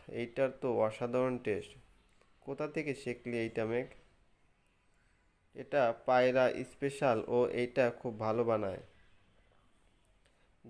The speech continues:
"যাক, চিন্তামুক্ত হলাম। বুড়ো হলে বৌমার হাতের মজার মজার খাবার খেতে পারবো তাহলে।" সবাই নূর সাহেবের দিকে তাকাচ্ছে,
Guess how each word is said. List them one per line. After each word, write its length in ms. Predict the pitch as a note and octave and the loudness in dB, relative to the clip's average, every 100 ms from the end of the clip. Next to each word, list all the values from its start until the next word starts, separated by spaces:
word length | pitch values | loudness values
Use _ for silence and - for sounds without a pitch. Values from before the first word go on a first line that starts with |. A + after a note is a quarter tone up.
| A2+ | -2
"যাক, 240 | C#3 C3+ - - | 0 0 -6 -12
চিন্তামুক্ত 680 | C3 C3 B2+ C3 B2+ B2 - | -8 -6 -2 -2 -2 -4 -4
হলাম। 460 | B2 B2+ A#2+ G#2 G#2 G#2 - | 0 2 0 -2 -6 -16 -8
বুড়ো 320 | A2+ B2 C3+ | -4 0 0
হলে 440 | D3+ D3+ A2+ A2 - - _ _ - | 0 2 0 0 -8 -20 _ _ -12
বৌমার 380 | A#2 A#2+ B2+ B2+ | -6 -4 -2 -4
হাতের 320 | B2+ - A#2+ | -6 -6 -4
মজার 400 | A2+ A2+ A2 A#2 | -2 -2 -2 -2
মজার 460 | A#2 B2 A#2+ G#2+ | 0 2 2 0
খাবার 460 | A2+ - G#2+ A2+ G#2+ | -2 -4 -2 0 -2
খেতে 280 | - A2 A2+ | -6 -8 -6
পারবো 360 | A2 G#2 G#2 | -4 -4 -4
তাহলে।" 440 | G2+ - G#2 G2+ G#2 - - _ _ _ _ | -6 -4 -4 -6 -10 -16 -20 _ _ _ _
সবাই 280 | C3+ C3+ C3+ | -6 -2 -2
নূর 220 | B2 A#2+ | -2 -2
সাহেবের 400 | B2+ B2+ C3+ B2+ | -2 0 0 -2
দিকে 200 | A#2+ A#2 | -4 -4
তাকাচ্ছে, 580 | A2+ G#2 G#2+ - - | -2 -2 -4 -10 -10